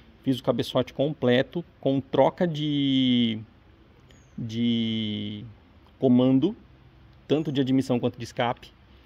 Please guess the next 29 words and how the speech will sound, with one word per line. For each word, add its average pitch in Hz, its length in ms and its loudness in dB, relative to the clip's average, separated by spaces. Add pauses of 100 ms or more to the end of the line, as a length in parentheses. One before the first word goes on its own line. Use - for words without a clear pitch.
(460)
com 135 180 -2
troca 131 380 0
de 127 580 0 (460)
onze 220 640 2 (460)
válvulas 139 560 2
das 123 180 -2
dezesseis. 123 760 -4 (1300)
Troquei 139 280 -2
os 131 100 -8
quatro 165 320 -2
bicos 131 400 -6
e 131 80 0
as 131 100 -4
quatro 139 280 -4
bobinas. 117 580 -10 (140)
Então, 120 180 -4
a - 20 -4
parte 127 300 -8
do 131 80 -2
motor 127 320 -2
tá 143 300 -2 (420)
certinho. 135 640 -2 (720)
Recuperei 143 560 -2
o 143 40 -4
radiador, 135 560 -2
que 143 80 -6
não 127 140 -2
tava 131 200 0
legal. 123 440 2